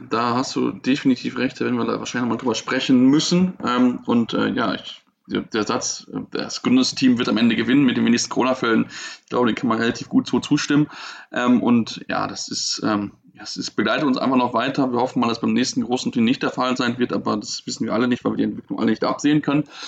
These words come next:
Ähm, und wollen natürlich die abschließend noch auf hinweisen, nicht nur mit uns in Kontakt zu treten, ähm, sondern natürlich auch in unserem Tippspiel teilzunehmen. Denn bei Kicktipp haben wir ein Tippspiel eingerichtet,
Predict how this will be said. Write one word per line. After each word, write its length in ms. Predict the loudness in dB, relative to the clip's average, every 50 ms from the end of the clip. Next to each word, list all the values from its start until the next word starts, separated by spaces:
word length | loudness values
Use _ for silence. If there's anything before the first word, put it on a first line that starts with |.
| -18 -20 _ _ _ _ -6
Ähm, 280 | -2 0 2 2 2
und 360 | 4 4 2 2 2 -4 -4 -2
wollen 160 | 0 2 2
natürlich 240 | 2 2 2 0 0
die 160 | 2 0 0
abschließend 760 | 0 0 -2 -2 -2 -2 0 2 4 4 6 6 4 4 2
noch 200 | 0 0 0 -2 -8 -8 -4
auf 160 | -4 -4 -2 2
hinweisen, 600 | 2 4 4 6 4 4 2 2 2 4 4 4
nicht 180 | 4 2 2 2
nur 60 | 0
mit 100 | 2 4
uns 180 | 2 2 2
in 60 | 2 0
Kontakt 300 | 0 -2 -2 -2 -2 -4
zu 80 | -4
treten, 580 | 0 2 2 2 2 2 2 0 0 0 -2 -4
ähm, 200 | -4 -2 -2 -2 0
sondern 220 | 0 0 0 0
natürlich 140 | -2 -2 -4
auch 80 | -2
in 60 | 0 0
unserem 240 | 2 2 2 2
Tippspiel 380 | 2 0 -2 -2 0 2 2 0
teilzunehmen. 580 | 2 0 -2 -2 0 0 -2 0 -2 -2 -2 -2
Denn 160 | 0 0 0
bei 100 | 0 -2
Kicktipp 360 | -4 -8 -10 -6 -6 -6 -2
haben 240 | 0 2 2 4 4
wir 100 | 2 2
ein 140 | 0 -2 -2
Tippspiel 300 | -4 -4 -4 -4 -2 0
eingerichtet, 560 | 0 2 2 2 2 2 0 0 -2 -2